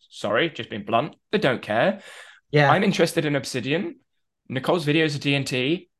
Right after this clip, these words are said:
Speaker 1: I don't care what her use case is because I don't play D and D. Uh, yeah, I don't play the game. I look at the features, and the features she talks about, I'm like, "Yeah, I already know that. Can you give me something else?"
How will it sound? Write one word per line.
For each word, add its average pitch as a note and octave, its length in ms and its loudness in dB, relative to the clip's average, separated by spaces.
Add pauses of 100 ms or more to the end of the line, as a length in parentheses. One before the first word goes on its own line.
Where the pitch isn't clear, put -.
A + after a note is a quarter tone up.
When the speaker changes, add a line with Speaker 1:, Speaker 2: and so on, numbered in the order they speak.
Speaker 1:
I B2 140 2
don't F3 220 2
care C3+ 320 -2
what A#2+ 200 -4
her B2+ 80 -6
use A#2+ 240 -6
case G#2 240 -6
is - 280 -10
because A2+ 440 -8 (320)
I A2 120 0
don't B2+ 180 0
play C3 220 2
D B2+ 160 0
and A#2+ 120 -2
D. B2 360 -2 (100)
Uh, B2+ 120 -2 (340)
yeah, B2 240 0 (180)
I - 80 -2
don't B2+ 160 0
play C#3 140 2
the C3+ 80 0
game. G2+ 300 -8 (440)
I C#3 80 2
look B2+ 240 0
at - 80 -2
the B2 80 -6
features, A#2+ 540 -2
and B2 120 -4
the G#2 40 -10
features E3 320 -2
she D3 100 -4
talks F3 300 -2
about, B2+ 180 0
I'm A#2+ 120 -2
like, A#2+ 180 -4
"Yeah, A#2+ 140 0
I B2 120 0
already A#2+ 200 -4
know A#2+ 180 -2
that. G#2 240 -4
Can A#2+ 100 -8
you B2 80 -6
give A#2 140 -6
me A#2 60 -6
something G#2 280 -6
else?" - 380 -6